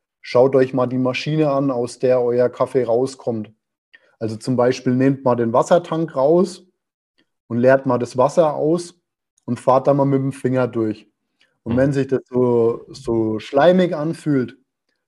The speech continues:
Speaker 1: dann ist das ein, ein Biofilm, also das ist wie ein Mikroorganismus, also praktisch in, in eurer Kaffeemaschine.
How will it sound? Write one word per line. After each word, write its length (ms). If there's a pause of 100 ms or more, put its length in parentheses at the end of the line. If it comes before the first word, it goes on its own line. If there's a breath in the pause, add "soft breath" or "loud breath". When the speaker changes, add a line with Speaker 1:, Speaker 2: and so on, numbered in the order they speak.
Speaker 1:
dann 140
ist 180
das 180
ein, 340
ein 200
Biofilm, 720
also 240
das 140
ist 220
wie 440
ein 80 (1040)
Mikroorganismus, 1160
also 480
praktisch 560
in, 280
in 100
eurer 320
Kaffeemaschine. 920